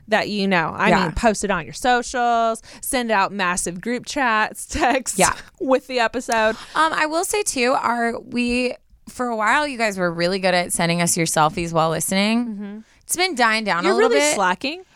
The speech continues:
Speaker 2: And we really, we really look forward to that. So
Speaker 1: We
Speaker 2: send
Speaker 1: don't
Speaker 2: us
Speaker 1: say
Speaker 2: your
Speaker 1: this in a mean way.
Speaker 2: selfies. Send us your edits.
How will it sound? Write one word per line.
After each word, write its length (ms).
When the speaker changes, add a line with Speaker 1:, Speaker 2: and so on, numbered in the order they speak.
Speaker 2:
And 160
we 100
really, 340
we 240
really 380
look 220
forward 280
to 100
that. 260
So 140
Speaker 1:
We 120
Speaker 2:
send 180
Speaker 1:
don't 100
Speaker 2:
us 80
Speaker 1:
say 60
Speaker 2:
your 80
Speaker 1:
this 80
in 60
a 60
mean 180
way. 280
Speaker 2:
selfies. 160
Send 280
us 160
your 160
edits. 720